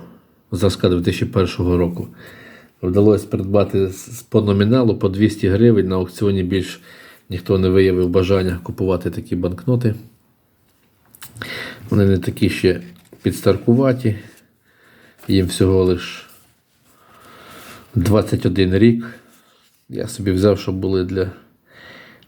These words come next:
для історії. Ось такі банкнотки, одна навіть з таким гарним номерком А П п'ять дві тройки, п'ять три тройки.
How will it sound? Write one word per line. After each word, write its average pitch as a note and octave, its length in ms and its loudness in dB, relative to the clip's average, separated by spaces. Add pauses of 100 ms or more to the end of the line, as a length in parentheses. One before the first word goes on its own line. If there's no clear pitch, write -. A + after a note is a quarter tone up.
для G2 140 2
історії. F2 680 -2 (2500)
Ось - 60 -18
такі - 260 -4
банкнотки, G2 440 0
одна G2 380 2
навіть F#2+ 300 -2
з - 40 -16
таким F#2 420 -6 (1000)
гарним F#2+ 460 2
номерком F#2 560 0
А F#2+ 60 0
П G#2+ 380 2 (600)
п'ять G2+ 420 2
дві F2+ 160 -2
тройки, G2+ 520 0
п'ять G2 460 -2
три F2+ 220 -2
тройки. F#2 560 -8